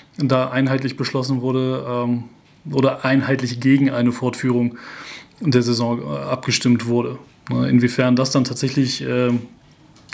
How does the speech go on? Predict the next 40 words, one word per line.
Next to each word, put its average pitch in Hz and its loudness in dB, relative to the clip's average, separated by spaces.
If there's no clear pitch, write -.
dann 123 6
nochmal 127 2
Gewicht 135 2
hatte, 135 2
beziehungsweise 127 0
dazu 123 -8
geführt 143 -2
hat, 143 2
dass 131 -2
die 127 -2
finale 127 -2
Entscheidung 123 -2
so 123 -2
gefällt 120 -4
wurde, 120 -2
wie 123 0
sie 120 -4
jetzt 117 -4
gefallen, 120 -4
wie 135 2
sie 127 6
gefällt 120 0
wurde, 165 4
ähm, 127 0
können 135 2
wir 135 6
von 131 -2
hier 139 2
aus 131 -2
natürlich 131 0
nicht 120 -2
sagen, 156 4
aber 135 4
es, 143 -4
sie 131 2
wird 135 6
definitiv 135 2
Gewicht 127 -4
gehabt 117 -6
haben. 156 0